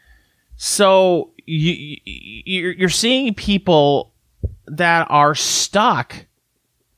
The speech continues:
on these cargo ships for, for, for months, over a year.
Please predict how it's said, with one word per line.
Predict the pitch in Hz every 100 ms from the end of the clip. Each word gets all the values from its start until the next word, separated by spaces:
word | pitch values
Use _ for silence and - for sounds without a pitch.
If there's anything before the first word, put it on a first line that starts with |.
| _ _ _ _
on | 170 190 220 233
these | 190 185 180 170 160 - - _ _
cargo | - 170 208 233 175 120
ships | 110 - 110 90 101 - - - _ _ _ _ _ _ _ _ _ _ _ _ - - _ _ _ _ _ _ _ _
for, | - 190 175 - 151
for, | - 170 160 147 - - _ _ _ _ _ _
for | - 165
months, | 139 127 160 294 147 - - - _ _ _ _ _ _ -
over | 220 202 180
a | 147
year. | 143 135 185 302 247 101